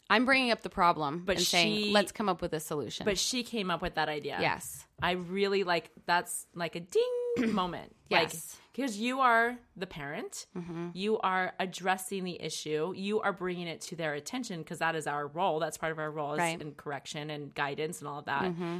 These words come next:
Speaker 2: But you allowed her to be the one to come up with what it was. So she's more invested. I'm already feeling
Speaker 1: She's
Speaker 2: like
Speaker 1: way
Speaker 2: that's
Speaker 1: more invested.
Speaker 2: Yeah.
Speaker 1: And she's doing, she,
Speaker 2: Love
Speaker 1: she
Speaker 2: it.
Speaker 1: kinda pulled on her strengths, right?
Speaker 2: Okay.
Speaker 1: She's really into the cleaning and organizing.
Speaker 2: Okay.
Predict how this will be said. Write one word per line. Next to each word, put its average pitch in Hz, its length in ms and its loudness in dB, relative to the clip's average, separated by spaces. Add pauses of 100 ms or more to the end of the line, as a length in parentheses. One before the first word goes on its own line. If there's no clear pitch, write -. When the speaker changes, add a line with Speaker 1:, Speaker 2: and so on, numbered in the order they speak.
(120)
Speaker 2:
But 185 140 -2
you 185 340 2
allowed 165 420 2 (140)
her 190 520 0 (400)
to 202 240 -2
be 165 280 -2
the 156 160 -4
one 151 560 -2
to 160 80 -8
come 156 240 -8
up 147 180 -6
with 151 140 -8
what 147 120 -2
it 151 80 -8
was. 156 220 0
So - 80 -8
she's 202 300 -4
more 165 100 -4
invested. 147 520 -2 (120)
I'm 175 100 4
already 185 200 4
feeling 202 360 0
Speaker 1:
She's - 80 0
Speaker 2:
like 156 140 0
Speaker 1:
way - 200 6
Speaker 2:
that's 214 80 4
Speaker 1:
more 190 180 4
invested. 170 500 2
Speaker 2:
Yeah. - 80 2
Speaker 1:
And 254 120 4
she's 269 200 -4
doing, 220 260 2
she, - 180 -2
Speaker 2:
Love 220 140 4
Speaker 1:
she 185 120 2
Speaker 2:
it. - 80 -4
Speaker 1:
kinda 262 200 6
pulled 214 360 2
on 185 180 4
her 175 180 -2
strengths, - 540 -6
right? 180 200 2
Speaker 2:
Okay. - 140 -2
Speaker 1:
She's 180 120 -2
really 196 220 2
into 196 180 -4
the 185 80 -2
cleaning 165 320 -2
and 165 80 -2
organizing. 160 500 -4
Speaker 2:
Okay. 180 360 -4